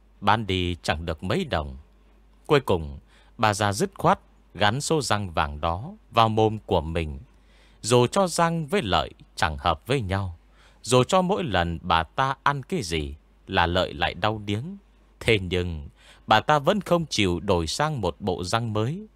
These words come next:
Tám cây răng cửa bọc sứ của bà già ấy vốn do con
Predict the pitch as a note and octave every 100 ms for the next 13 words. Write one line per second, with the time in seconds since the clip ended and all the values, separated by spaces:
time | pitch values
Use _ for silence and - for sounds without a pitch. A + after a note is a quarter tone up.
0 | _ _ _ _ _ - A#2 C3 D3+ A#2
1 | G#2 G2 F2+ - F2 D#2 - G2 - -
2 | G#2 F#3 - E2 E2 D#2 D2 D#2 D2+ -
3 | G2+ D#3+ G#3+ _ _ _ - B2 D3+ A2
4 | G2 G2+ G2 - G#2+